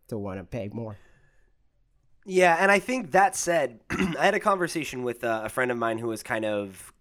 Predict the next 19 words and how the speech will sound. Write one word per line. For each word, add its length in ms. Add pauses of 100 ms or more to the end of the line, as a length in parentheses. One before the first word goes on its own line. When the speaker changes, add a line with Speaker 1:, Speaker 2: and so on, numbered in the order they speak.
(180)
Speaker 2:
critical 640
of 140
the 80
D 200
L 120
C's 300
pricing 360
model 480
when 140
we 120
were 100
first 280
shown 340
it, 300
Speaker 1:
Mm-hmm. 160
Speaker 2:
um, 380
because 400
I 80
think 480